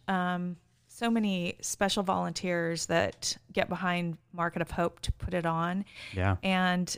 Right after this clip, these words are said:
Speaker 1: in particular, uh, Jenna DeCruz and Kevin Bartell are on my core team.
Speaker 2: Yeah.
Speaker 1: And we fondly call Market of Hope the happiest time of the year.
Speaker 2: <laughs>
Speaker 1: So <laughs> it really, we just get excited. It's a
Speaker 2: Yeah.
Speaker 1: lot of work, but it's so much fun
Speaker 2: Mm-hmm.
Speaker 1: because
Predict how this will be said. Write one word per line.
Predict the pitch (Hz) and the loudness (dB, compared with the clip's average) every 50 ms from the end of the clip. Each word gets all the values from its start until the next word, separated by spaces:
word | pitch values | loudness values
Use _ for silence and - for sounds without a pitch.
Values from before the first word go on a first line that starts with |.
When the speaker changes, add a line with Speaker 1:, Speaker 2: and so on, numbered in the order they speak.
| - - | -8 -2
Speaker 1:
in | - 226 254 254 | 0 2 2 4
particular, | - 269 - - 208 - - 190 185 180 170 170 165 170 170 - | 2 2 2 0 -2 -2 -2 0 0 0 2 2 2 2 0 0
uh, | - 175 170 170 | 0 0 0 0
Jenna | 165 - 196 190 190 190 | 0 0 0 2 2 0
DeCruz | 190 185 - - - 190 185 185 185 180 170 - - - | -2 -4 -8 -8 -6 -4 -2 0 0 0 -2 -4 -4 -4
and | 190 175 165 170 | -2 -2 -2 -4
Kevin | - - 190 180 185 170 | -4 -2 -2 0 0 0
Bartell | 165 165 160 160 - - - 165 170 165 160 | 0 -2 -2 -4 -4 -4 -2 0 0 0 0
are | 165 170 | 0 -2
on | 170 165 | -2 -2
my | 160 165 165 | -2 -4 -6
core | - - - 170 160 165 | -8 -8 -8 -6 -6 -6
team. | 165 - - 190 185 185 190 190 - _ _ - | -6 -4 -4 -4 -4 -6 -10 -16 -20 _ _ -2
Speaker 2:
Yeah. | 104 92 92 90 87 - - - | 0 2 2 0 -2 -2 0 2
Speaker 1:
And | 190 196 190 180 | 4 4 4 2
we | 190 208 214 208 | 0 0 0 -2
fondly | - - - 196 185 185 185 185 180 | -2 0 2 2 2 2 0 -2 -4
call | - - - 180 175 175 175 | -4 -6 -4 0 0 0 0
Market | 170 170 175 175 - 190 | 0 -2 -2 -2 -4 -6
of | 175 - | -8 -6
Hope | - - 170 160 156 156 - - - _ _ _ _ _ _ _ _ _ | -4 -2 0 0 -2 -2 -6 -10 -18 _ _ _ _ _ _ _ _ _
the | - 160 | -12 -4
happiest | - - 165 156 - 175 165 160 - - | 0 2 2 2 0 -2 -2 -2 -2 -4
time | - 170 156 156 156 | -4 -4 -4 -4 -6
of | 160 | -8
the | 156 156 | -10 -12
year. | 151 151 143 147 151 156 151 - - - - | -14 -16 -18 -20 -20 -20 -20 -20 -20 -16 0
Speaker 2:
<laughs> | - 110 107 101 - | 4 6 6 8 8
Speaker 1:
So | - 104 - - 143 233 - - - - - - 254 | 8 8 10 10 10 10 8 4 -2 -2 -2 -2 -2
<laughs> | - - - - - - | -2 -4 -10 -10 -6 2
it | - 254 262 | 6 6 8
really, | - 240 269 269 277 269 269 269 | 10 10 12 12 12 12 10 10
we | - 240 277 285 | 8 6 4 4
just | 262 311 302 - | 4 2 0 2
get | - 285 277 277 | 2 2 2 2
excited. | 269 - - - 226 233 247 240 208 185 180 - | 0 0 2 4 4 4 6 6 6 6 6 6
It's | - 226 233 196 247 | 4 4 6 6 6
a | |
Speaker 2:
Yeah. | 240 | 6
Speaker 1:
lot | 220 220 214 214 | 8 8 8 8
of | 214 208 | 6 6
work, | 202 196 202 226 247 - - - | 6 6 6 6 4 2 0 2
but | 226 220 208 | 2 4 4
it's | 208 - - | 4 2 2
so | - - 202 196 | 2 4 4 6
much | 190 185 180 - - | 4 2 0 -2 -2
fun | - 180 165 165 165 165 175 190 208 - - | 0 2 2 4 2 2 0 -2 -4 -4 -2
Speaker 2:
Mm-hmm. | 98 90 95 95 | 0 4 4 4
Speaker 1:
because | 85 202 196 - - 220 208 196 190 185 180 - | 4 4 2 2 4 6 6 6 6 4 2 -4